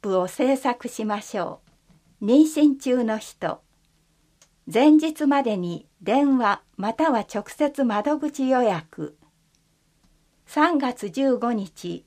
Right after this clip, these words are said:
水曜日、午前十時三十分から十一時三十分。お誕生日会。かわいいカードを作って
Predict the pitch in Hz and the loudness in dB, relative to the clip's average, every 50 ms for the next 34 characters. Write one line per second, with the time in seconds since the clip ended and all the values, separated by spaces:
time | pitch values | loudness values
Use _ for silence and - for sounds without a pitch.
0 | _ _ - - - 277 302 294 285 311 285 262 233 185 156 - 156 156 - _ | _ _ -10 -4 0 2 2 2 4 2 2 2 0 -2 -4 -6 -8 -12 -12 _
1 | _ _ _ _ _ _ _ _ _ _ _ _ _ 226 254 320 339 320 285 269 | _ _ _ _ _ _ _ _ _ _ _ _ _ 2 4 4 4 4 4 2
2 | 233 226 220 - 285 311 311 277 - 233 214 - 277 240 285 269 240 - 254 247 | 2 0 -2 0 0 2 2 2 0 -4 -4 -2 0 2 2 2 2 2 0 -2
3 | 247 - _ - 180 185 175 156 - 165 160 160 160 165 160 - _ _ 170 - | -2 -4 _ -8 -6 -6 -6 -6 -6 -6 -4 -4 -4 -6 -6 -10 _ _ -6 -2
4 | 277 262 285 311 302 302 - 311 302 285 180 160 - 214 208 214 214 208 208 214 | 0 2 2 2 0 0 0 -4 -4 -4 -6 -8 -6 -6 -4 -2 -2 -4 -4 -8
5 | 208 208 - _ _ 160 147 - - - - _ _ _ _ _ _ _ _ _ | -10 -12 -14 _ _ -16 -16 -16 -16 -20 -20 _ _ _ _ _ _ _ _ _
6 | _ _ _ _ _ _ _ _ - 180 185 - - 262 294 311 294 269 285 285 | _ _ _ _ _ _ _ _ -6 -4 -4 -2 0 4 6 6 6 6 4 4
7 | 277 269 269 254 247 247 - - 165 143 147 - - _ _ _ _ _ _ _ | 2 2 2 0 -6 -8 -8 -8 -8 -8 -8 -10 -16 _ _ _ _ _ _ _
8 | _ _ _ _ _ _ _ _ _ _ _ _ _ - 240 226 247 277 311 330 | _ _ _ _ _ _ _ _ _ _ _ _ _ -2 -2 0 2 2 2 2
9 | 320 330 320 302 - - - 285 294 285 277 226 214 202 185 185 180 - - - | 2 2 2 0 0 0 -4 -4 -2 -2 -2 -2 -2 -2 -2 -4 -4 -8 -12 -10
10 | 240 233 - _ _ _ - 175 175 - - - | -10 -10 -10 _ _ _ -8 -6 -6 -6 -8 -12